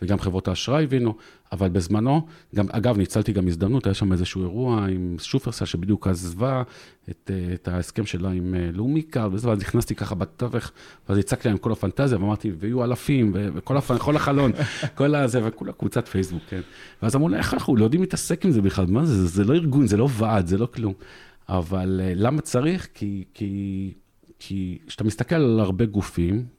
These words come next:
במיוחד גופים גדולים, ובמיוחד גופים, מה שנקרא, ותיקים, אוקיי? היסטוריים, אה, הם בדרך כלל אוהבים לא לגעת.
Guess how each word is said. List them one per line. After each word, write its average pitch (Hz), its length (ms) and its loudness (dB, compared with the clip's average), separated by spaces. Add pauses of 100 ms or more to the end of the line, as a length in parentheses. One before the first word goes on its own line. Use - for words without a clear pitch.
במיוחד 92 560 -2
גופים 98 360 0
גדולים, 95 500 4 (480)
ובמיוחד 95 640 0
גופים, 95 460 0
מה 92 60 -2
שנקרא, 95 460 -4
ותיקים, 90 640 0
אוקיי? - 240 -4
היסטוריים, 87 600 0 (760)
אה, 95 480 0 (240)
הם 101 180 2
בדרך 117 220 0
כלל 170 100 0
אוהבים 139 500 2 (140)
לא 110 140 4
לגעת. 82 580 -2